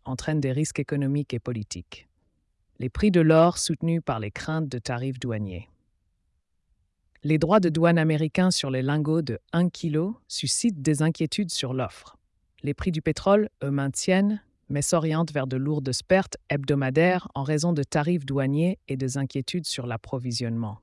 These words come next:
Le pétrole s'oriente vers sa plus forte chute hebdomadaire depuis juin, en raison de tarifs qui assombrissent les perspectives de la demande. Le plan de Pemex déçoit les fournisseurs en attente de milliards de paiements sans retard. L'administration Trump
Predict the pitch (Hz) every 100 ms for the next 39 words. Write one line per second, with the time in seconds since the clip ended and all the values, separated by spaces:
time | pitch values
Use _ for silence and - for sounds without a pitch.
0 | _ _ 123 - 143 - 185 190 190 -
1 | _ _ - 156 156 180 160 147 - 156
2 | - 147 - 165 - 135 - 190 147 131
3 | 139 139 135 151 160 143 127 113 - 127
4 | 117 131 165 226 233 _ _ _ _ -
5 | 139 151 175 202 151 165 156 220 240 -
6 | - 135 - 147 143 196 - 143 - 131
7 | - 131 - 156 135 123 113 113 127 104
8 | 92 - - 151 165 165 147 160 196 -
9 | 151 147 185 180 143 147 151 147 175 175
10 | 147 135 135 160 156 131 143 147 156 156
11 | 151 147 139 131 - 135 135 135 - 110
12 | 104 - 120 80 - _ _ _ - 139
13 | 139 156 156 - 151 - 185 185 - 190